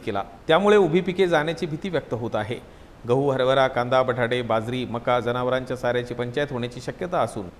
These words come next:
वीज पुरवठा सुरळीत करावा अशी मागणी शेतकऱ्यांनी केली आहे. यावेळी सरपंच धोंडीबा गवारे, उपसरपंच विलास कोतकर, माजी सरपंच साईनाथ भुमे, ग्रामपंचायत सदस्य पंढरीनाथ चव्हाण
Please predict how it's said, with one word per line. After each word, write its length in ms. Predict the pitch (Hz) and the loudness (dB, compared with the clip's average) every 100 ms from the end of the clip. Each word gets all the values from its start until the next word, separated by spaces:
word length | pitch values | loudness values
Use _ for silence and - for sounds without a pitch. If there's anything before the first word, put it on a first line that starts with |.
| - | -6
वीज 180 | 190 196 | 0 0
पुरवठा 340 | 196 180 180 | 0 0 0
सुरळीत 280 | 180 165 160 151 | 0 -2 -2 2
करावा 360 | 131 170 110 85 - - 139 | 4 4 4 0 -8 -12 -8
अशी 200 | 135 185 | -2 0
मागणी 320 | 135 131 160 | 0 0 -2
शेतकऱ्यांनी 500 | 147 117 123 123 160 | -4 -4 -2 -2 -4
केली 260 | 120 107 | -4 -2
आहे. 260 | 107 104 104 - - - - | -2 -2 -6 -10 -20 -20 -2
यावेळी 260 | 151 185 208 | 4 4 4
सरपंच 420 | 170 151 185 180 147 | 2 2 0 -2 -4
धोंडीबा 320 | 147 156 151 | -2 2 4
गवारे, 340 | 127 123 156 - - - - | 4 4 2 -2 -16 -18 -8
उपसरपंच 560 | 156 190 175 160 170 160 | -2 0 2 2 0 0
विलास 360 | 143 135 135 | 2 2 0
कोतकर, 340 | - 123 - 151 - - - - | -4 -4 -2 -4 -6 -20 -10 -2
माजी 220 | 139 175 | -2 0
सरपंच 400 | 170 160 160 147 | 0 0 -2 -6
साईनाथ 320 | 139 131 135 | -2 0 0
भुमे, 280 | 120 123 139 160 - - - | -2 -4 -4 -6 -12 -20 -2
ग्रामपंचायत 520 | 131 165 160 160 170 | 2 2 2 -2 -2
सदस्य 320 | - 151 147 135 | -2 -2 -2 -2
पंढरीनाथ 360 | 135 135 131 | -2 -2 -2
चव्हाण 340 | 127 120 127 | -2 -2 -2